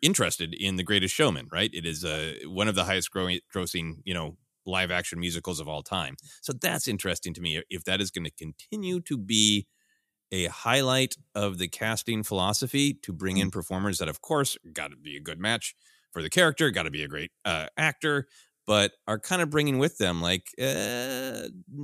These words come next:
Speaker 1: a little bit of a different fan group to maybe check this out.
Speaker 2: Mm. Yeah, that's an interesting thought. Uh, uh, especially bringing in the musical thing. Uh, y-, y-, you know, I'm waiting for Sabine to sing. No, but, uh, um, uh,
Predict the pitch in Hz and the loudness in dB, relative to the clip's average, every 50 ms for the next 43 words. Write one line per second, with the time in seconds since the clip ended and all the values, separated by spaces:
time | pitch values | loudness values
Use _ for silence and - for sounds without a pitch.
0 | - - - 151 151 151 156 170 170 170 151 165 151 151 139 143 139 151 143 156 | -6 0 2 4 4 6 8 8 8 8 8 6 6 6 6 4 4 2 2 0
1 | 139 - - - 156 156 160 151 117 101 95 - - 101 95 98 95 98 90 - | -2 -4 0 2 2 2 4 4 2 2 0 0 -2 -2 0 0 2 0 0 0
2 | - 92 - - 92 - 104 95 90 82 71 - _ _ _ _ _ _ _ _ | -2 -2 -2 -4 -4 -2 0 0 0 0 -2 -6 _ _ _ _ _ _ _ _
3 | _ _ _ - 127 143 135 120 92 123 127 - 165 170 170 151 - 139 - - | _ _ _ 2 4 4 4 4 2 2 2 2 4 4 4 2 2 2 2 4
4 | 117 104 95 - 120 135 139 110 - - 87 87 90 85 - - - - - - | 4 2 2 2 4 4 4 4 2 0 -4 -4 -2 -4 -4 -6 -8 -14 -20 -20
5 | - _ _ _ _ _ _ - 76 78 78 78 - - 98 104 - - 117 82 | -20 _ _ _ _ _ _ -12 -10 -8 -8 -8 -4 -2 0 2 2 2 2 0
6 | 85 80 76 80 78 73 71 76 82 98 101 - - 85 - - 76 69 76 73 | 0 -2 -2 -2 -4 -4 -4 -2 0 2 2 2 2 0 -4 -4 -6 -6 -6 -8
7 | 71 69 - 90 90 71 95 104 92 98 92 85 85 85 90 104 135 - - - | -8 -6 -6 -6 -4 -4 -4 -4 -2 -4 -4 -4 -4 -2 -2 -2 0 0 0 0
8 | 82 - - 82 78 87 80 78 73 82 - - 127 127 117 92 90 110 123 107 | 0 -2 -2 -2 -4 -4 -4 -4 -2 0 0 2 2 4 4 4 4 4 4 2
9 | 78 92 87 85 90 95 95 85 95 95 92 92 90 90 87 - - | 2 0 -2 0 0 0 2 2 2 2 2 2 2 0 0 0 -2